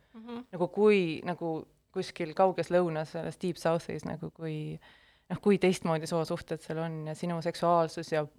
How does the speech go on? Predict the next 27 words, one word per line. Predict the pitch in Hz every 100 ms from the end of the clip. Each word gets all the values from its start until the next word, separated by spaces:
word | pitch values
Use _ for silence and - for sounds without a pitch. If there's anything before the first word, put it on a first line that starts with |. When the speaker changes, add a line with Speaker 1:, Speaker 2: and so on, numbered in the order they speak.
| -
Speaker 2:
ja | 160 156 156
sinu | 170 165 160
s-, | - - 170
äh, | 160 160 165 _ _ _ _
nagu | 156 151 147 _
kas | -
sul | 165
on | 170 165
puue | 185 175 160 151
või | 151
ei | 156
ole | 165 156
puuet, | 165 160 147 -
et | - 156
need | -
kõik, | 175 165 _
äh, | 165 160 165 - - - -
Speaker 1:
Mhm. | 202 226
Speaker 2:
kõik | 220 196 190
need, | 185 165 156 175
äh, | 160 160 - -
need | 165 170 170
aspektid, | 165 214 208 190
mis, | 165 156 -
äh, | 165 156
sugu, | - 214 190 170 165 160 _
sookogemust | - 202 185 175 175 160 160 - -